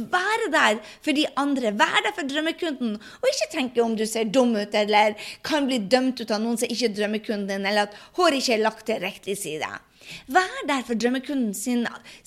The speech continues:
din side, sånn at de får verdi. Og det betyr jo også, verdi betyr at vi må legge oss selv til side, være oss selv, være sårbare, være ekte, for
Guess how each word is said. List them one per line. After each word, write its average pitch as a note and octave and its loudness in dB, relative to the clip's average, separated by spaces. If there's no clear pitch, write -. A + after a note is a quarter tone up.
din C#4 2
side, G#3+ 0
sånn D4 -4
at - 0
de F4 2
får C#4 -2
verdi. C#4+ 0
Og C#4+ -2
det F4 2
betyr F#4 -2
jo - -8
også, F4+ 0
verdi B3 0
betyr C#4 -2
at C4+ -12
vi B3+ -2
må A#3+ 2
legge A3 -2
oss D#4+ -2
selv D4 -2
til A3+ -8
side, C#4+ 0
være D4+ 2
oss A3 -4
selv, D4+ 0
være A#3+ 2
sårbare, B3+ 0
være G#3+ 0
ekte, F4 -2
for A#3+ 2